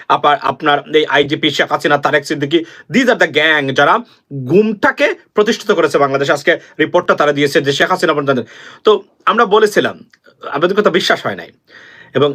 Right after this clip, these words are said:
আওয়ামী লীগের আজকের যে, এই যে আপনারা দেখেন যে তারা যে অদ্যুতপূর্ণ আচরণ, যে কোন জায়গা থেকে হুঙ্কার দেয়, কেন জানেন? প্রশাসন এখন পর্যন্ত কোনোভাবেই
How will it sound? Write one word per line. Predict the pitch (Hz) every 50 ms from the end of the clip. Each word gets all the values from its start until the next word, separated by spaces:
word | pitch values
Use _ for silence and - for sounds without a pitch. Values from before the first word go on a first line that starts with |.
| 143 -
আওয়ামী | 127 143 190 247 254
লীগের | 233 208 151 147 - - - _ _ _ _ -
আজকের | - - - - - 240 214 175
যে, | 139 139 123 104 - - _ -
এই | 180 160
যে | 165
আপনারা | - - - 160 156 156
দেখেন | 143 147 - 170 151 135
যে | 127 -
তারা | - 127 127
যে | 123 139 139 -
অদ্যুতপূর্ণ | 160 156 139 120 - 180 - - - 156 147 139
আচরণ, | 139 - - 135 117 110 113 113 107 107 - - _ _ _ _
যে | - 139 147 170
কোন | 170 202 185 170
জায়গা | 160 139 143 151
থেকে | 143 151 139 156 139 131 127 - _ _ _ - - -
হুঙ্কার | 180 180 - 190 156 143
দেয়, | 135 131 104 98 95 - _ _ _ _ _ _ _ _ -
কেন | 156 151
জানেন? | 170 214 220 202 127 - - _ _ _ _ _ _ _ _ _ - - - _ _ _ _ _ _ _ -
প্রশাসন | - 185 170 - - - 208 - - 240 220 202 202 -
এখন | 165 165 - - 185 175
পর্যন্ত | 175 - 147 135 139 127 120 - -
কোনোভাবেই | 180 180 - _ - - - 185 190 208 208 165 127 123 180 156 151 165 165 92 87